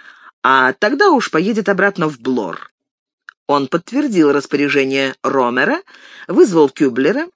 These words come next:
извинился за недавнюю резкость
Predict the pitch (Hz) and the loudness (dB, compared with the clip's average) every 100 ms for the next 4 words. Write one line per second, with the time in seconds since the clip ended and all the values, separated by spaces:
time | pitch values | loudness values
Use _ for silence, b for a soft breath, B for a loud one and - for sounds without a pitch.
0 | _ _ _ - 208 185 240 277 - 147 | _ _ _ -4 -2 0 0 -2 -4 -2
1 | 147 143 135 127 131 131 127 120 - 277 | -2 0 -2 -2 0 0 0 -2 -4 -6
2 | - | -6